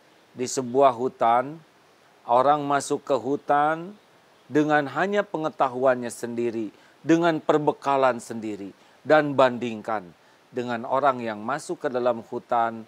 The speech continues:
memasrahkan diri kepada pemilik penguasa hutan untuk dituntun sampai puncak. Mana yang paling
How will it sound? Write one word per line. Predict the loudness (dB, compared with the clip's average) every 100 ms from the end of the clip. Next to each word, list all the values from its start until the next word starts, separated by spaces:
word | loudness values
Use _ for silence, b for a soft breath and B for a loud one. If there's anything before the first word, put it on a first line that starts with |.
| b b b
memasrahkan | -6 0 0 0 0 0 0 0 0 0
diri | -2 -2 -2 -2 -4 -8 b b _
kepada | -8 2 2 4 2 2 0 b b _
pemilik | -4 -2 0 2 2 2
penguasa | -2 -2 0 -2 -2 -4
hutan | -6 0 2 2 0 -12 b b
untuk | -2 0 0 4
dituntun | 4 4 2 0 4 4 4
sampai | 0 -2 0 -4
puncak. | -2 -8 -8 -12 -16 _ _ _ _ _ _ _ -2
Mana | 2 4 4 0
yang | 0
paling | 0 0 0